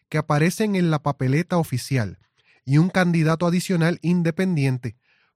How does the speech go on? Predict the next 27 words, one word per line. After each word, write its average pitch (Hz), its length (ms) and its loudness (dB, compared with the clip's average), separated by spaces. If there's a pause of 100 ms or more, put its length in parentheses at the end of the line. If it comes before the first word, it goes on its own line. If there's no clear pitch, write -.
para 165 220 2
un 170 120 2
total 160 480 0
de 120 140 -2
seis - 480 0
candidatos. 113 760 -4 (540)
Voy 143 220 4
a 160 80 4
mencionar 151 500 2
sus 139 220 -4
nombres 202 400 2
según 143 340 0
aparecen 151 600 -2
en 139 240 0
la 135 80 0
papeleta. 113 580 -4 (1040)
Evelyn 175 540 2
Vázquez 143 440 -2
Nieves, 131 500 -2 (280)
candidata 143 680 -2
por 139 160 0
el 127 100 -2
Partido 180 680 -2
Nuevo 156 420 2
Progresista. 123 800 -4 (680)
Jorge 143 460 2
Luis 180 380 2